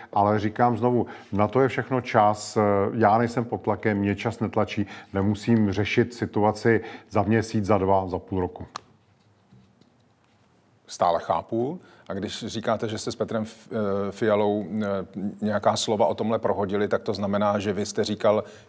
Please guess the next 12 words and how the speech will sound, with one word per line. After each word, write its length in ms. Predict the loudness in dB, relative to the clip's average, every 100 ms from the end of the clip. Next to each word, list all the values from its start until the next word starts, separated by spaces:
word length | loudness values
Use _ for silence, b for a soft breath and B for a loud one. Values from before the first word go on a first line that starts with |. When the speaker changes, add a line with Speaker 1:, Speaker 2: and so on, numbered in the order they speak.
| -4
Speaker 2:
„Mně 240 | 0 0
by 100 | 0
se 140 | -2 -2
to 100 | 0
vlastně 380 | 0 0 -4
v 40 | -2
té 140 | -2
diplomacii 680 | -2 -2 0 0 -2 -2 0
v 60 |
jihovýchodní 560 | 0 -2 -4 -4 -4 -2
Asii 260 | -4 -4 -4
líbilo.“ 480 | -6 -6 -6 -6